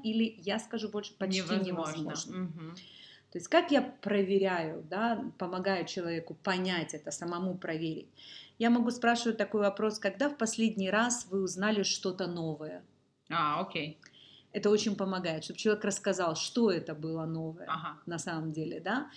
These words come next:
Speaker 1: из какой это сферы, как это потом применилось или нет, или это осталось интересное новое и как бы никуда не пошло, или вообще что человек называет чем-то новым. Я могу спрашивать о том, что меняется ли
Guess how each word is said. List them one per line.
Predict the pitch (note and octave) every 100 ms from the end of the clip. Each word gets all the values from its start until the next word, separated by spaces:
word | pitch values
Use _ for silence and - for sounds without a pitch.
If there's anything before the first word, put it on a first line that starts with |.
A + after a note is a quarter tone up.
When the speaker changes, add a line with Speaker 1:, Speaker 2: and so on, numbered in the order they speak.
| - -
Speaker 1:
из | -
какой | G#3 C4 C4+
это | B3+ G3+
сферы, | - - F#3+ F3+ F3 E3 D#3+
как | G3+ G#3
это | G#3+ F#3+
потом | F3+ F#3 E3+
применилось | E3+ F#3+ F#3+ G3+ B3+ G#3+ - F#3
или | F3
нет, | E3+ E3 D#3+ D#3+ - _ -
или | F#3
это | F#3 F#3 F3+
осталось | E3 - F#3 F3+ -
интересное | F3 F#3 F3+ E3+ F3 E3+
новое | F3+ A3+ A#3 F#3 E3
и | E3 F#3+
как | F#3+ E3+
бы | D#3+ E3
никуда | E3 F3 E3 F#3 E3+
не | E3+ - F3 D#3+
пошло, | D#3 - E3 D#3+ -
или | F#3+ F3+ F3 - -
вообще | F#3+ - G#3+
что | - A3+ G#3
человек | - F3 E3 E3+
называет | D#3+ E3 E3 D#3+
чем-то | - D#3 - D#3+
новым. | E3 D#3 D#3 - _ _ _ - - - _ _
Я | G3+
могу | G#3 G#3 G#3+
спрашивать | - A3 A3 A3 G3+ G3+
о | G3
том, | A3 G#3+
что | - F#3+
меняется | G3 G3+ A#3+ A#3+ A#3 G#3
ли | G3+ G#3 G#3 G3